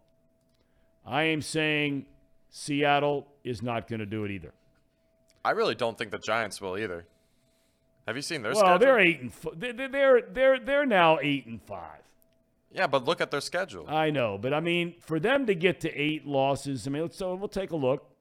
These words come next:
Speaker 1: I mean, they got, they got left on the schedule. They have the Vikings, the Colts and the Eagles. They get one win out of those three, they're in. They'll beat the Colts.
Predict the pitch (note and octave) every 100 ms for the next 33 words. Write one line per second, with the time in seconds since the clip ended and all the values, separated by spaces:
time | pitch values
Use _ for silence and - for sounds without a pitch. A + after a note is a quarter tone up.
0 | - C3 B2+ B2+ C3+ C3 B2+ _ _ _
1 | _ _ _ _ _ _ _ _ _ -
2 | C3+ C3+ C#3+ B2+ D3 F3 F#3+ F#3+ E3 -
3 | D#3 C#3 D3+ C#3 B2+ A#2+ B2 A#2+ G#2 G#2
4 | A#2+ E3+ - G3+ G#3+ D3+ - _ _ -
5 | C3+ - D#3+ D#3+ - C3+ B2+ A#2+ G#2+ F2+
6 | E2+ G3 G#3+ F#3+ E3+ E3+ D#3 D3+ C#3 C3
7 | B2 A#2 - A#2 A#2 A2 G2 E2 - _
8 | _ _ _ _ _ _ _ _ G#3+ F#3+
9 | E3 D#3+ - A2 E2 -